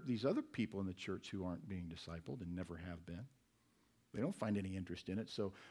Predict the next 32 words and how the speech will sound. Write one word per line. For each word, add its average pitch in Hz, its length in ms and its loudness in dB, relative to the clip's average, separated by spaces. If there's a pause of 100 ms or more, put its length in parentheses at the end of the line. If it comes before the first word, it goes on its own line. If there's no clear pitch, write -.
why 127 160 12
would 147 100 10
it 135 60 6
be 131 80 12
wrong 131 500 10 (300)
for - 180 6
me 170 360 12
to 120 120 4
not 104 280 8
be 92 300 4 (220)
discipled?" 95 580 -2 (480)
Now, 127 100 10
this 139 160 6
is 127 60 2
especially - 480 6
critical 117 440 4
with 92 120 4
the 95 60 2
young 101 260 4
people 92 260 -2
in 92 40 0
our 87 120 -2
church. - 460 2 (340)
You 127 80 10
know, 117 60 12
there's 110 180 8
a 104 60 4
seeming 147 680 10 (180)
heightened 160 580 10
interest 131 480 6
in 101 120 6
truth. - 680 10